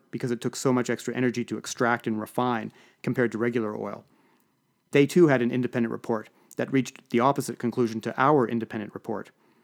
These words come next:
An ultra-high carbon designation would mean extra carbon taxes on Canadian oil. "That would basically kill plans to import it,"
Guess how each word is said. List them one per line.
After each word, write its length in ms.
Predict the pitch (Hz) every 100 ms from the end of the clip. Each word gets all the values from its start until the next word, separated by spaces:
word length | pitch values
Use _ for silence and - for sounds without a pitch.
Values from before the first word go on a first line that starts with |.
| _ _ _ _ _
An 100 | 123
ultra-high 420 | 127 147 139 127 120
carbon 300 | 135 131 120
designation 520 | 113 104 107 104 107
would 140 | 107
mean 160 | 113 110
extra 300 | 127 - 110
carbon 300 | - 117 110
taxes 340 | 107 98 101
on 100 | 104
Canadian 380 | 101 110 104 104
oil. 300 | 107 107 - _ _ _ _ -
"That 120 | 147
would 100 | 170
basically 380 | 147 143 - 123
kill 280 | - 180 170
plans 340 | - 113 104
to 80 | -
import 340 | 135 127 107
it," 160 | - -